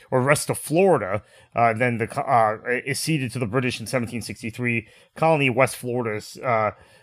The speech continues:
is formed. Seventeen eighty-one, epic battle in the Revolutionary War that we detail in great detail in my book, Florida and the American Revolution,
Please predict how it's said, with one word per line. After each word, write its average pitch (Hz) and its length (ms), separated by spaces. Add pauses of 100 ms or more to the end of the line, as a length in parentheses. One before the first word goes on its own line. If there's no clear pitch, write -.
(300)
is 135 180
formed. 139 760 (320)
Seventeen 160 540
eighty-one, 147 680 (260)
epic 165 380
battle 139 540
in 135 100
the 123 80
Revolutionary 131 640
War 127 260
that 110 160
we 120 80
detail 120 540
in 110 160
great 131 340
detail 113 340
in 101 120
my 104 180
book, 104 320 (260)
Florida 131 440
and 113 280
the 113 80
American 107 360
Revolution, 107 720